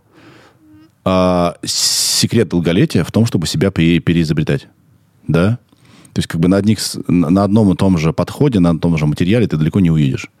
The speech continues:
Движение, то, о чем я говорил. Культура движется, и ты должен двигаться вместе с культурой. Вот. И Цикало же себя переизобрел, и он очень-очень успешный продюсер. Его компания «Среда», э,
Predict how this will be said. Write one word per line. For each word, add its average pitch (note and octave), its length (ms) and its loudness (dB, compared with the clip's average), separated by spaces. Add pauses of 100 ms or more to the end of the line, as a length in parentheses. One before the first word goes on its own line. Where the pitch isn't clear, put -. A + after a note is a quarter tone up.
(460)
Движение, E2 640 0
то, - 100 -2
о D#2+ 60 0
чем D2 160 0
я C#2+ 60 0
говорил. C#2 340 -2
Культура D#3 360 2
движется, A2 400 0
и E2+ 40 0
ты A2 120 -2
должен D#2+ 260 0
двигаться - 400 -4
вместе C#3 240 0
с - 40 -14
культурой. - 420 -4 (760)
Вот. F#2+ 320 2
И G2 180 4
Цикало A#2 420 0
же E2 60 -6
себя D#2+ 240 -2
переизобрел, F2+ 640 2 (160)
и G2 60 2
он F#2+ 240 2
очень-очень G2+ 920 0
успешный E2+ 460 -2
продюсер. C#2 400 -2
Его C#2 120 0
компания D2+ 320 0
«Среда», G#2+ 520 2 (520)
э, D#2+ 720 2